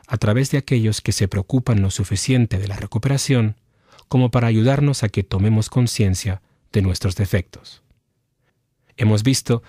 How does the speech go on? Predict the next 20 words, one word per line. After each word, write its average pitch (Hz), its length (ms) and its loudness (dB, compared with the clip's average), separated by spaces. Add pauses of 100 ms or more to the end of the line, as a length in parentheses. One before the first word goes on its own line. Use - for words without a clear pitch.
(200)
que - 120 2
la 127 120 4
humildad 135 380 2
juega 143 360 0
un 120 140 2
papel 101 360 0
fundamental 113 680 2
en 101 80 2
este 98 220 0
programa 107 520 2 (260)
y - 120 -4
en 98 80 4
nuestra 98 340 0
nueva 120 280 2
forma 95 360 0
de 98 120 0
vida. 95 320 -4 (1120)
Hacemos 151 440 0
nuestro 135 240 2
inventario. 113 580 0